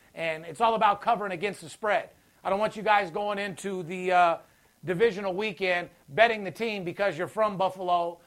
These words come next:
or from Tampa Bay or you're from New England and you like Tom Brady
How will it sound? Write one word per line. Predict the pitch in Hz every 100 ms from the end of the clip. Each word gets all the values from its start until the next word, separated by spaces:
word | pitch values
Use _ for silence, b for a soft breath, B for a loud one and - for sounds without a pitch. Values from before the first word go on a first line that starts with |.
| b
or | - -
from | 202 196
Tampa | 190 202 196
Bay | 165 180 175 170 170 - b
or | - 190
you're | 180
from | 208 214
New | 202 202
England | 202 196 202
and | 190
you | 185
like | 190 190
Tom | 196 190 175
Brady | 180 170 170 170